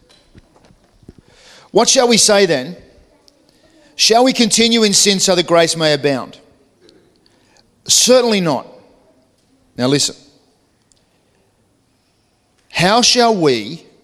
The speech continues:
who died to sin live any longer in it?"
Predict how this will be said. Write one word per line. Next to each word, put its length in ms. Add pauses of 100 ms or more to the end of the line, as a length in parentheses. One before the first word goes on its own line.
(440)
who 180
died 560
to 120
sin 680 (920)
live 220
any 180
longer 340
in 80
it?" 120